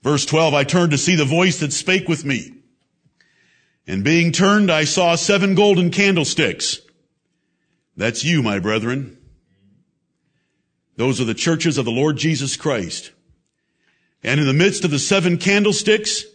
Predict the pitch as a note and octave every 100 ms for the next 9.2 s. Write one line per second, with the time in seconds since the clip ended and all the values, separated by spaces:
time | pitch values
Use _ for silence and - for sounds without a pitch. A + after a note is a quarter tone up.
0 | _ _ - _ _ _ _ - A2+ D3+
1 | E3 E3+ C#3+ D#3 F3 F3 D#3 D3+ D3 E3
2 | A#2+ - D3 D#3 C3+ C#3 A#2 F#2+ F2 -
3 | - - - _ _ _ _ _ _ _
4 | _ - E3+ F#3 G#3 A3 A#3 - E3 E3
5 | D3+ F#3 G#3 G#3+ C#3+ F#3 G3+ G#3 E3+ D#3
6 | C#3+ G3 A3 - - _ _ _ _ _
7 | _ _ _ _ - D3+ C#3+ C3+ G3+ A3
8 | E3+ D#3+ F#3+ G3 C#3+ - F3+ G3+ G#3+ -
9 | -